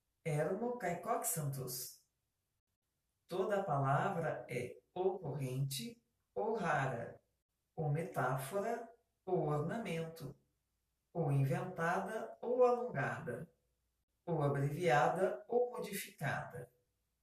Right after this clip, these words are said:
Entendo por palavra corrente aquela que todos nós usamos, e rara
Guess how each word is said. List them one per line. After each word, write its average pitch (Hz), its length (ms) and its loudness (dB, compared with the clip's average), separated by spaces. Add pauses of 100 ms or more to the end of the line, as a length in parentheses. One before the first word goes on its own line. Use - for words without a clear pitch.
(680)
Entendo 214 560 -2
por 220 180 -6
palavra 147 640 4
corrente 147 800 -6 (720)
aquela 160 680 0
que 156 140 -6
todos 185 340 -4
nós 180 240 -4
usamos, - 840 -6 (720)
e 143 100 0
rara 147 720 0